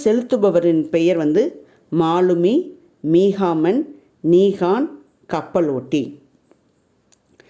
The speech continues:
காட்டு விலங்குகளின் உறைவிடம் களக்காடு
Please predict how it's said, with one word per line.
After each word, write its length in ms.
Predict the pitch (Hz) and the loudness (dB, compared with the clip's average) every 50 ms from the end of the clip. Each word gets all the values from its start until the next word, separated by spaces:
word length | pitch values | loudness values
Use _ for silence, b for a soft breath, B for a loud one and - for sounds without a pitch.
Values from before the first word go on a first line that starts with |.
| b b b b b b - | b b b b b b -6
காட்டு 520 | - 196 208 247 277 277 277 - 285 262 | -4 -2 -2 -2 -2 -2 -2 -2 -2 0
விலங்குகளின் 720 | 190 175 180 202 220 214 196 202 208 196 202 220 208 - - - | 2 2 2 2 0 0 0 0 0 2 0 0 -2 -6 -8 -2
உறைவிடம் 720 | - 165 180 190 190 190 175 175 170 196 262 320 - - - b b b b b b _ _ - - | 0 2 2 2 2 2 2 0 0 0 -2 -4 -6 -10 -20 b b b b b b _ _ -6 -4
களக்காடு 840 | 185 175 202 220 220 - - - 226 214 220 214 202 226 254 294 | -2 -2 -2 -4 -6 -6 -4 -2 -2 0 0 0 0 0 0 0